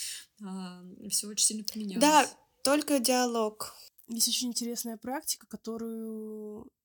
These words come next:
Speaker 3: э, ну, далеко не все используют, хотя пока наше старшее поколение с нами, очень круто успеть ее использовать.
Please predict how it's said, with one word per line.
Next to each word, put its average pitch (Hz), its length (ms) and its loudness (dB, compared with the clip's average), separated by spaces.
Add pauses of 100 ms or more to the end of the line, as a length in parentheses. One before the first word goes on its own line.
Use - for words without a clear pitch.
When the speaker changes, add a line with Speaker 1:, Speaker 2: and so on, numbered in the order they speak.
Speaker 3:
э, 214 60 -12
ну, 202 800 -10
далеко 247 340 -4
не 277 140 -2
все 254 480 -2 (100)
используют, 254 720 -6
хотя 208 500 -6 (280)
пока 202 520 -4
наше 196 540 -6
старшее 196 360 -6
поколение 190 580 -4
с - 140 2
нами, 226 460 -2 (500)
очень 151 260 0
круто - 300 -4
успеть - 440 2
ее 175 200 -6
использовать. 220 880 -2